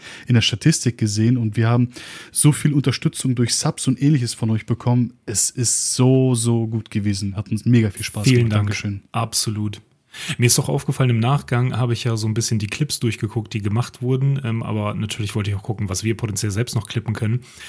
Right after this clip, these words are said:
Speaker 2: Und witzigerweise war in jedem Clip Hase Thema, beziehungsweise
Speaker 1: <laughs>
Speaker 2: involviert in die Gags oder sonstiges. Junge, der hat Sachen rausgehauen wieder, das ist,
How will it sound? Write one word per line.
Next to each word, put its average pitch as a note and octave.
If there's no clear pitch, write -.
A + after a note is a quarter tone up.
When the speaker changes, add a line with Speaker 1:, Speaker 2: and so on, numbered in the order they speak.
Speaker 2:
Und C3+
witzigerweise A#2
war A#2
in A#2+
jedem F#3+
Clip B2
Hase C3
Thema, G2+
beziehungsweise A2+
Speaker 1:
<laughs> C#3+
Speaker 2:
involviert C3
in B2
die G#2+
Gags B2+
oder A#2+
sonstiges. A2
Junge, D#3
der C#3+
hat C3
Sachen D#3
rausgehauen A#2+
wieder, B2
das A#2+
ist, B2